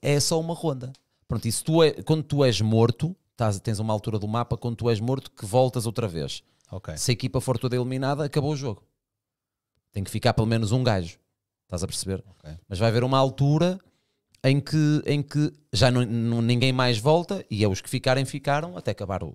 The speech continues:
Speaker 1: o jogo. Pronto.
Speaker 2: Yeah.
Speaker 1: Pá, é muito porreiro,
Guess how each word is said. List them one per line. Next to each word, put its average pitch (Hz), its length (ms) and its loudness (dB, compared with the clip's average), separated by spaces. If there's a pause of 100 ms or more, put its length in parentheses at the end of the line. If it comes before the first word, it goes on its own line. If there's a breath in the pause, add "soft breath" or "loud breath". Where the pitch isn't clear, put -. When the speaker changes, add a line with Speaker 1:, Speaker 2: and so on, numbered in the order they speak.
(120)
Speaker 1:
o 76 60 -10
jogo. 82 260 -8
Pronto. 73 240 -12 (240 soft breath)
Speaker 2:
Yeah. 82 240 -10 (240)
Speaker 1:
Pá, - 200 0 (280)
é 156 100 6
muito 160 200 0
porreiro, 143 380 2